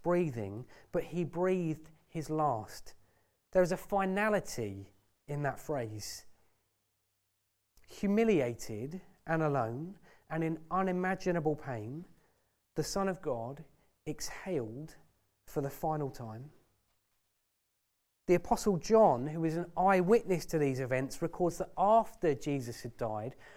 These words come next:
one of the Roman soldiers took a spear and thrust it into Jesus' side.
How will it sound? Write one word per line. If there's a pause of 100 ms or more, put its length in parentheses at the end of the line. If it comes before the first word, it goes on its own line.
(140)
one
of
the
Roman
soldiers
took
a
spear
and
thrust
it
into
Jesus'
side.